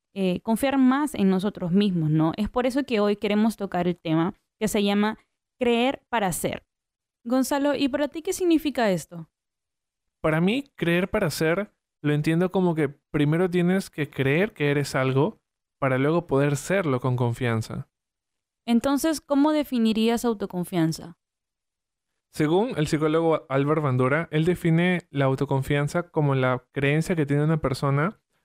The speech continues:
Speaker 2: de su capacidad para realizar alguna tarea.
Speaker 1: ¿Cómo así? Dame un ejemplo.
Speaker 2: Bueno, por ejemplo, si yo quiero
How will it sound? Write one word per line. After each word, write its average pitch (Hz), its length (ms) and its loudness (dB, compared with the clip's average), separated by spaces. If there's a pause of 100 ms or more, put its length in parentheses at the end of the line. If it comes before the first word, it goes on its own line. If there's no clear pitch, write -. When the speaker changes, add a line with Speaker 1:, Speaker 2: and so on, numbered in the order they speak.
Speaker 2:
de 151 140 0
su 175 180 0
capacidad 156 540 -2 (140)
para 143 200 0
realizar 139 380 0
alguna 143 320 0
tarea. 110 340 -2 (1200)
Speaker 1:
¿Cómo 254 220 2
así? 190 300 -6
Dame 233 240 0
un 240 80 2
ejemplo. 160 480 -2 (960)
Speaker 2:
Bueno, 143 480 -2
por 151 160 -2
ejemplo, 123 420 -2 (240)
si - 220 0
yo 165 180 0
quiero 196 640 2